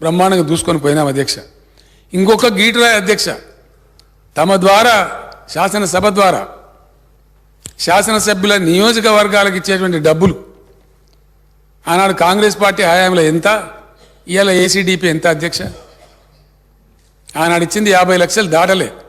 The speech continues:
ఇవాళ సగర్వంగా నేను గౌరవంగా మనవి చేస్తా ఉన్నా, తెలంగాణ ధనిక రాష్ట్రం అయింది కాబట్టి, ఆర్థిక సంపత్తి ఉంది కాబట్టి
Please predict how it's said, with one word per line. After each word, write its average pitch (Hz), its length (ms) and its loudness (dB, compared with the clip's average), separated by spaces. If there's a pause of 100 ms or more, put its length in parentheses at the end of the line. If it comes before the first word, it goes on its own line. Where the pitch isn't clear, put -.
(600)
ఇవాళ 170 160 0
సగర్వంగా 214 540 2
నేను 208 180 0
గౌరవంగా 196 380 4
మనవి 196 220 2
చేస్తా 185 260 0
ఉన్నా, 185 320 0 (540)
తెలంగాణ 196 460 2
ధనిక 175 340 0
రాష్ట్రం 196 320 2
అయింది 185 220 2
కాబట్టి, 190 480 2 (440)
ఆర్థిక 185 320 -2
సంపత్తి 180 440 -2
ఉంది 180 160 2
కాబట్టి 202 500 2